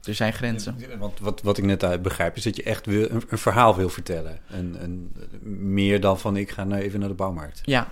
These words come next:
Speaker 1: ja, en ik, ik wil ook inderdaad, als ik op reis ga of ik ben bijvoorbeeld naar Londen geweest en dat wil ik wel allemaal in beeld brengen.
Speaker 2: Ja.
Speaker 1: En omdat ik dat ook voor mezelf heel leuk vind om, eh, over een jaar terug te zien. Maar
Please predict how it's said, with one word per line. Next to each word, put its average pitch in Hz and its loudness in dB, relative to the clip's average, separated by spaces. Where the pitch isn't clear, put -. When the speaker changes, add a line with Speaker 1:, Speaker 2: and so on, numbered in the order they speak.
Speaker 1:
ja, 120 4
en 110 4
ik, 120 2
ik - -4
wil 120 6
ook 127 6
inderdaad, 113 0
als 110 0
ik 113 -6
op 104 -2
reis 101 0
ga 101 -6
of - -10
ik - -10
ben 107 -2
bijvoorbeeld 104 -2
naar 104 0
Londen 110 0
geweest 101 -4
en 104 -6
dat 107 -2
wil 110 0
ik 110 0
wel 110 -2
allemaal 107 -4
in 104 -2
beeld 104 -2
brengen. 156 -2
Speaker 2:
Ja. 90 -16
Speaker 1:
En 104 -6
omdat 104 -4
ik - -18
dat 104 -4
ook - -10
voor - -4
mezelf 107 -2
heel 120 -2
leuk 113 0
vind 104 -6
om, 101 -2
eh, 95 -4
over 101 -4
een 101 0
jaar 104 4
terug 110 -2
te - -12
zien. 147 -4
Maar 98 -4